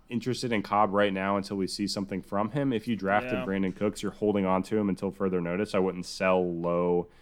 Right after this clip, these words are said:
Speaker 1: just yet. Um, but more to come on the Houston side of the ball. Tough game for them.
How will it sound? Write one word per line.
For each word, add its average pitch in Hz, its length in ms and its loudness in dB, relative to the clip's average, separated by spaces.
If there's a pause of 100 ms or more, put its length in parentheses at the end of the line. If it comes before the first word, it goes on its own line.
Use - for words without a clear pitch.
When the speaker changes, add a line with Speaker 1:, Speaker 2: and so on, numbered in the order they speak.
(260)
Speaker 1:
just 98 320 0
yet. 92 520 2 (480)
Um, 101 220 4
but 104 120 4
more 117 180 6
to 135 80 2
come 110 360 2
on 104 180 2
the 98 40 2
Houston 104 440 -2
side 98 200 2
of 95 80 0
the 90 80 -2
ball. 92 300 2
Tough - 340 0
game 101 240 0
for 98 120 -6
them. 95 420 0